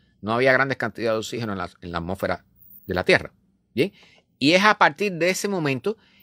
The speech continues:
en que la vida en la Tierra comienza a multiplicarse ampliamente. Bien, dice, dice Mecho que sí, que son las mosquitas, las mosquitas muertas, ¿no? <laughs> Bueno, sí, definitivamente. Se hacen las muertas para,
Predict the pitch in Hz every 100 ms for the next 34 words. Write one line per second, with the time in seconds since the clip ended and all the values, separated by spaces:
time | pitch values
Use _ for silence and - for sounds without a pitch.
0 | - 135 120 127 120 113 165 180 151 165
1 | 180 185 131 143 180 175 139 127 123 123
2 | 127 190 - 87 _ _ _ _ 139 147
3 | 147 131 104 - _ _ _ _ _ _
4 | - _ - 151 - - - 147 - 185
5 | - 170 196 180 202 196 165 151 208 170
6 | 135 175 196 160 147 202 202 165 - _
7 | _ _ - - - 139 135 151 196 190
8 | 160 185 147 123 107 - - - - -
9 | 170 - - - 151 - 117 - - -
10 | - - 131 135 110 - - - - 135
11 | 120 104 110 110 110 113 131 131 123 101
12 | - 143 147 151 143 143 175 160 135 117
13 | 107 104 80